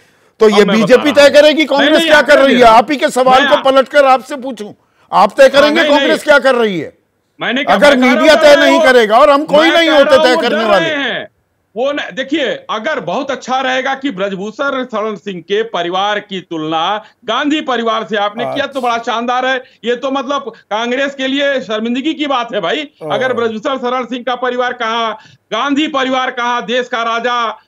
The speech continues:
Speaker 1: अच्छा।
Speaker 2: शाहजादा, राहुल गांधी साहबजादे।
Speaker 1: नहीं, किस बात
Speaker 2: मैं
Speaker 1: का
Speaker 2: आपको
Speaker 1: डर
Speaker 2: बता-,
Speaker 1: था? पत-, काट देते भाई।
Speaker 2: दो हज़ार नौ में, दो हज़ार नौ में ब्रजभूषण शरण सिंह वहां से चुनाव लड़े,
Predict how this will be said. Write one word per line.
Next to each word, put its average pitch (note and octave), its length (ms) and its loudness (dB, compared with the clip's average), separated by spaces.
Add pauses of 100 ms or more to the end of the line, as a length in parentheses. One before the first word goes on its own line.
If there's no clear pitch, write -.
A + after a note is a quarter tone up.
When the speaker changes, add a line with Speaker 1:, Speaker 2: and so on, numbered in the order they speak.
(140)
Speaker 1:
अच्छा। A#2+ 160 -14
Speaker 2:
शाहजादा, A#3+ 720 -4
राहुल B3 360 -4
गांधी B3+ 340 -2
साहबजादे। A3+ 560 -4
Speaker 1:
नहीं, C4 100 0
किस B3 180 -6
बात A#3+ 240 2
Speaker 2:
मैं A3+ 100 -2
Speaker 1:
का C#4 60 2
Speaker 2:
आपको A#3 100 0
Speaker 1:
डर C4 120 2
Speaker 2:
बता-, A#3 140 -2
Speaker 1:
था? G3 200 2
पत-, - 520 -10
काट F3 240 -2
देते B3+ 180 2
भाई। A#3 180 0
Speaker 2:
दो F#3+ 100 2
हज़ार G3+ 200 -2
नौ G3+ 260 -2
में, F#3 280 -6 (420)
दो A#3+ 120 -4
हज़ार B3 340 -4
नौ A3 280 -2
में F3+ 420 -4
ब्रजभूषण F#3+ 580 -6
शरण D#3+ 300 -8
सिंह F3+ 280 -8
वहां E3+ 220 -4
से G3+ 160 -6
चुनाव E3 460 -6
लड़े, D#3+ 380 -6